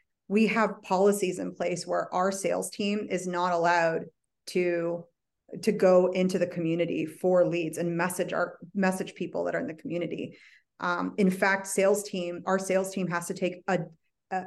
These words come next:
extra training, and they have to get approved to get in the community, because we wanna make sure that everything that happens in the sales,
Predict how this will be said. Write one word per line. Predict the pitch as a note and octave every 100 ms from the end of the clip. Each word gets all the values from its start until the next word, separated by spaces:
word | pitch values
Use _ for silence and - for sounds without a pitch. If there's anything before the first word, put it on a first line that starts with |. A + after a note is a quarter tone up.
| -
extra | G#3 - - G#3
training, | - F#3 F3+ G#3+ C#4 A#3
and | F#3+
they | F#3
have | G3+ F#3+
to | G3
get | F#3 F3+
approved | E3 G#3 C4 A#3+ - -
to | G3+
get | F#3 D#3
in | F#3 F3
the | F3+
community, | F#3 F3+ F3+ E3+ D#3 D#3+ - - -
because | G#3 -
we | B2 G3+
wanna | F#3 G3+ G3+
make | G3 -
sure | - G#3+ G#3
that | F#3 - _ _ _
everything | A3+ A#3 G#3 A#3 A#3+ A#3 G#3
that | G3+
happens | F3+ F3+ F3+ G3 F#3+ F#3
in | F#3+
the | F3+
sales, | F3 F3+ F3+ F#3 F#3